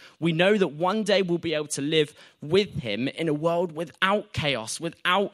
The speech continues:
false hope, without expectation, without the pain of feeling let down, without not wanting to expect too much 'cause we're afraid of what's to come. But in the meantime, before Jesus comes back, we have a hope today.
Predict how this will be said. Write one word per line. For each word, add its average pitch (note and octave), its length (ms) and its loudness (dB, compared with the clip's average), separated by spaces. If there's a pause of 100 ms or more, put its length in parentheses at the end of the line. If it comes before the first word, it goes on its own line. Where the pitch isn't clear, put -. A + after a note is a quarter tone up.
(160)
false F3 460 0
hope, D#3 320 2
without D#3+ 480 -2
expectation, - 880 -2
without F3 440 0
the F#3 80 -8
pain G3+ 440 -4
of F#3 100 -6
feeling F3 520 -4 (200)
let E3+ 300 0
down, D#3 420 2 (200)
without E3+ 360 2 (460)
not F3 260 -2
wanting E3+ 500 -2
to - 120 -6
expect - 480 -6
too D3 160 -2
much C#3 260 -4
'cause C3 160 -8
we're C3 120 -6
afraid C3+ 440 -6
of A2+ 120 -14
what's - 240 -10
to A#2 100 -12
come. F#2+ 360 -14 (1200)
But D#3 100 -2
in E3 120 2
the D#3+ 40 2
meantime, E3 600 0
before E3+ 320 -4
Jesus E3 380 -6
comes D#3 280 -6
back, - 300 -2
we E3+ 100 -2
have D#3 220 -8
a D3+ 60 0
hope - 380 -4
today. B2 600 -2